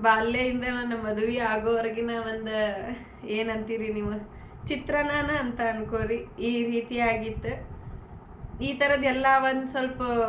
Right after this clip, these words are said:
ಫೇಸ್ ಮಾಡ್ಕೊಂಡು ಡಿಪ್ಲೊಮಾನ ನಾನು ಮದ್ವೆ ಆದ್ಮೇಲೆ ಒಂದ್ ಆರ್ ತಿಂಗಳ ಮುಗಿಸಿದೆ. ಫೈನಲಿ ಡಿಪ್ಲೊಮಾ ನಾನು ಮದ್ವೆ ಆದ್ಮೇಲೆ ಗಂಡನ್ ಮನೆಯಿಂದ ಒಂದ್ ನಾಲ್ಕ್, ನಮ್ಮ ಮನೆಯವ್ರು ಇಲ್ಲಿ ಹೇಳ್ಬಿಟ್ಟಿದ್ರು, "ಇಲ್ಲ,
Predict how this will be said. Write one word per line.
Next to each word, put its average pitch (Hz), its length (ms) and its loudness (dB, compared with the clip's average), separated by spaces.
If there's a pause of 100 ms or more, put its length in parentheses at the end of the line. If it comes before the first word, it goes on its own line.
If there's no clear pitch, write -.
(120)
ಫೇಸ್ 240 300 2
ಮಾಡ್ಕೊಂಡು 233 720 0
ಡಿಪ್ಲೊಮಾನ 233 580 -2
ನಾನು 214 720 -2
ಮದ್ವೆ 214 280 -2
ಆದ್ಮೇಲೆ 254 440 0
ಒಂದ್ 233 140 0
ಆರ್ 214 240 2
ತಿಂಗಳ 240 280 -2
ಮುಗಿಸಿದೆ. 226 520 -4
ಫೈನಲಿ 220 580 -2
ಡಿಪ್ಲೊಮಾ 220 460 -4
ನಾನು 214 460 -4
ಮದ್ವೆ 214 380 -2
ಆದ್ಮೇಲೆ 233 400 0
ಗಂಡನ್ 220 360 -2
ಮನೆಯಿಂದ 220 560 -6
ಒಂದ್ 214 160 -6
ನಾಲ್ಕ್, 220 340 -4
ನಮ್ಮ 240 160 -2
ಮನೆಯವ್ರು 277 300 -2
ಇಲ್ಲಿ 262 220 -2
ಹೇಳ್ಬಿಟ್ಟಿದ್ರು, 233 560 -2
"ಇಲ್ಲ, 240 120 0